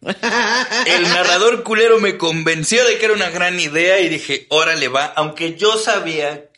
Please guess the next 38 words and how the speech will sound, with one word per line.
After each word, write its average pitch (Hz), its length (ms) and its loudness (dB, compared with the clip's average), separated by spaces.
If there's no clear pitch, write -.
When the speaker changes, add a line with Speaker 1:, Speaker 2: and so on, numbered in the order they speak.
Speaker 2:
que 123 160 -4
no 160 420 -4
tenía 147 380 -8
que 123 120 -18
decir 113 400 -8
que 107 140 -12
sí. 175 320 -12
Dije 196 500 0
que 143 140 -2
sí, 175 460 -4
estuvo, 151 600 -6
o 117 60 -2
sea, 117 380 4
digamos 135 420 -6
que 113 140 -4
estuve - 360 -6
en 139 80 -4
esa 143 140 -4
relación, 127 520 -4
no 127 140 -2
me 135 160 -4
quejo, 185 480 -6
pero 123 220 0
Speaker 1:
Ujú. 117 100 -4
Speaker 2:
terminó 110 340 -6
muy 180 180 -6
mal 208 460 -2
y 147 80 -8
Speaker 1:
Claro, 165 200 0
Speaker 2:
terminó 143 260 -2
Speaker 1:
pero 202 100 2
lo 214 60 4
Speaker 2:
muy 202 60 4
mal 196 100 2
Speaker 1:
sabías 208 220 4
desde 208 60 4
el 190 40 2
Speaker 2:
porque 190 140 2